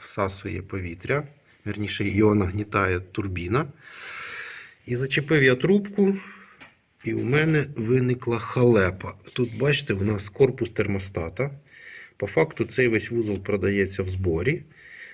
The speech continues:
Він має алюмінієвий корпус, і з нього виходять пластикові патрубки. І от там внизу, от я пальцем показую, от між датчиком і ось цим верхнім патрубком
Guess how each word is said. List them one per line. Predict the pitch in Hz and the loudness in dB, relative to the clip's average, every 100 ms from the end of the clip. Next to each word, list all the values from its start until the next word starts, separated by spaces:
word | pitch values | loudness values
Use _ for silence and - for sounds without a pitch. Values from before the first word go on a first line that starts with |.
| - - | -8 0
Він | 165 | 2
має | 151 123 110 | 4 4 4
алюмінієвий | 113 127 135 123 107 107 | 2 4 4 4 4 2
корпус, | - 165 175 180 - - _ _ _ - | 4 4 4 -2 -4 -12 _ _ _ -6
і | 107 | -2
з | |
нього | 147 180 135 | 2 2 2
виходять | 113 - 143 135 127 - - _ _ _ _ _ _ _ - | 0 2 2 4 2 0 -20 _ _ _ _ _ _ _ -2
пластикові | 123 139 139 - 113 | 2 2 0 -2 0
патрубки. | 104 98 95 - - - 92 - _ _ - - - - - - - - _ 120 | 0 0 -2 -4 -12 -14 -16 -18 _ _ -20 -20 -20 -18 -20 -20 -20 -20 _ 2
І | |
от | 131 143 - | 4 4 4
там | 143 135 | 4 6
внизу, | 139 147 151 196 202 - - - _ _ - | 6 4 6 6 6 2 -14 -20 _ _ 0
от | 135 117 - - | 0 0 -4 0
я | 120 | 0
пальцем | 113 117 107 101 - - - _ - - | 2 -2 -2 -4 -6 -8 -14 _ -20 -10
показую, | - 123 175 175 147 120 101 95 92 - - _ _ - | -6 0 2 4 4 2 0 -2 -6 -18 -20 _ _ -8
от | 104 98 113 | -6 -4 4
між | 123 113 - - - | 6 6 4 -4 -4
датчиком | 104 127 120 - 104 - 98 98 107 | 0 2 2 -4 -6 -4 -4 -4 -6
і | |
ось | 101 101 | -6 -6
цим | - 120 | -4 2
верхнім | 170 196 - 113 | 4 2 0 -2
патрубком | 101 98 - 95 - 90 | 0 -2 -4 -12 -12 -12